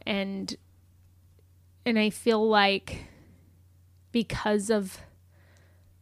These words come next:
certain things, like, religion has swung so far one way and then the other and then whatever, and it's like, you can, like, the stretches and the breathing, I mean,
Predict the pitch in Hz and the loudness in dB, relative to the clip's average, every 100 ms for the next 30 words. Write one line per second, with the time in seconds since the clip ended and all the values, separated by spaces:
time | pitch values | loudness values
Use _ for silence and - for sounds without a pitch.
0 | _ _ _ - - - 208 - 202 196 | _ _ _ -16 -10 -4 -4 -4 -6 -6
1 | - 190 185 196 220 - 185 180 175 - | -2 -2 -2 -4 -6 -4 0 0 0 -6
2 | - 196 196 190 190 190 - 185 185 185 | -6 -2 -2 -2 -4 -6 -4 -2 -2 -4
3 | - - - - - - - - - - | -8 -12 -20 -18 -10 -6 -4 -4 -6 -6
4 | 208 208 202 190 185 185 - 214 196 202 | -4 -2 0 -2 -4 -8 0 0 0 2
5 | 190 190 196 196 196 190 185 180 196 202 | 2 2 0 0 -2 -2 -2 -2 -4 -2
6 | 190 185 190 190 190 190 185 185 190 190 | -2 -2 -4 -2 -2 -2 -2 -2 -4 -6
7 | 190 190 190 196 190 190 185 185 190 - | -6 -6 -4 -4 -4 -4 -2 -4 -6 -10
8 | - - 202 - - - - - - - | -8 -6 -8 -12 -20 -20 -20 -20 -20 -20
9 | _ _ - 208 214 - 302 302 262 - | _ _ -12 -8 -6 -4 -4 -4 -6 -12
10 | 202 208 208 - 208 - 185 214 - 214 | -8 -4 -2 -2 -4 -2 0 0 2 0
11 | 196 196 185 180 196 220 208 196 185 185 | 0 -4 -4 -4 -2 0 2 0 -2 -6
12 | 202 196 190 | -6 -4 -6